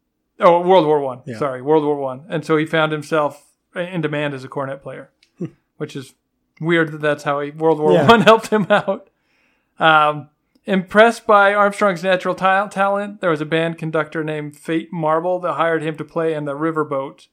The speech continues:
Speaker 1: Band. So he would go up and down the riverboat on the Mississippi River.
Speaker 2: Mm-hmm.
Speaker 1: Just kinda like you see in, like, Princess and the Frog
Speaker 2: Yeah.
Speaker 1: and things like that, where they have the bands that,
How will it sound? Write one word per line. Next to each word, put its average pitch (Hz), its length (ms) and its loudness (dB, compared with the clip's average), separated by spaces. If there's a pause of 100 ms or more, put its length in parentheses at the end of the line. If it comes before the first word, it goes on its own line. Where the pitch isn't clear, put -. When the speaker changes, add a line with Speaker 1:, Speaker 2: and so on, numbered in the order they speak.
Speaker 1:
Band. 127 380 -12 (180)
So - 180 -8
he 143 80 -6
would 147 140 -4
go 151 120 0
up 143 120 -4
and 147 60 -4
down 143 180 -2
the 139 60 -6
riverboat 143 440 0
on 135 100 -6
the 135 80 -8
Mississippi 147 560 -8
River. 147 380 -4
Speaker 2:
Mm-hmm. 139 240 -4 (240)
Speaker 1:
Just 185 180 -8
kinda 180 220 0
like 170 180 -2
you 175 80 -4
see 160 260 0
in, 151 120 -2
like, 147 280 -4
Princess 160 380 -6
and 156 100 -10
the 143 60 -8
Frog 147 400 0
Speaker 2:
Yeah. 160 120 4
Speaker 1:
and 123 60 -4
things 151 200 -4
like 147 160 -4
that, 151 160 0
where 156 80 -2
they 147 80 0
have 147 120 -2
the 147 80 -2
bands 147 440 -4
that, 156 260 -8